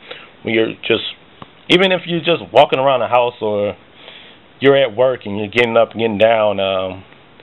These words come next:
you barely notice it, it's even there. I, sometimes I even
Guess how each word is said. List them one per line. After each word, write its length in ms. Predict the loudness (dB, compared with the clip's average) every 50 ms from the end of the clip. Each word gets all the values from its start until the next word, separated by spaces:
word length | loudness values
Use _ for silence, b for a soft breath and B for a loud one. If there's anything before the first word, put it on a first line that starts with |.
| B B B B B B B B B B
you 180 | -8 -6 -6 -6
barely 460 | -8 -2 2 4 4 4 4 0 -4
notice 260 | -4 -4 -4 -4 -4 -8 -12
it, 160 | -14 -14 -16
it's 100 | -8 -4 -2 -2
even 200 | 0 0 0 2
there. 140 | 4 4 4
I, 200 | 4 0 -2 -2 -2
sometimes 320 | -2 0 2 2 2 2 2
I 80 | -2 -2
even 220 | -2 -6 -10 -12